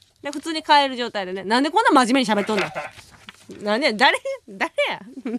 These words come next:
<laughs> はい、じゃあテーマメール行きましょう。えー、今週は、えー、この夏やり残したこと。えー、逃げるは恥だが、やくみつるさん。今年やり残したノリですが、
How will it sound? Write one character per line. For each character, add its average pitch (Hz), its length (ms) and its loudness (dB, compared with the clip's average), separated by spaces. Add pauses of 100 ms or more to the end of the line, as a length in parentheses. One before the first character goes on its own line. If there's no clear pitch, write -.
(1000)
<laughs> - 20 -
は 269 140 4
い、 226 60 2
じ 233 80 0
ゃ - 20 0
あ - 20 0
テ 339 140 2
ー 370 60 4
マ 359 80 6
メ 339 140 4
ー - 20 4
ル 254 80 2
行 214 80 -2
き 208 60 -8
ま 220 100 0
し 220 120 -6
ょ 196 120 0
う。 - 380 -8
え 220 140 2
ー、 196 40 -4
今 202 240 -2
週 185 380 -4
は、 196 340 0
え 196 220 -4
ー、 - 20 -6
こ 208 120 -8
の 220 100 -2
夏 202 180 -6
や 208 80 -2
り 262 40 -4
残 330 200 -6
し - 40 -10
た 202 120 -6
こ 170 100 -10
と。 - 240 -12 (920)
え 233 100 2
ー、 247 60 6
逃 247 200 4
げ 381 160 -2
る 415 140 0
は 311 180 4
恥 226 300 0
だ 220 120 0
が、 196 300 2
や 214 180 -2
く 185 160 -4
み 175 160 -4
つ 202 160 -8
る 202 100 -4
さ 185 280 0
ん。 - 80 -10 (600)
今 262 120 -6
年 392 220 0 (180)
や 381 100 2
り 370 80 2
残 370 240 0
し - 80 -6
た 247 200 2
ノ 214 120 0
リ 220 120 -2
で 254 100 0
す 214 100 -6
が、 190 280 2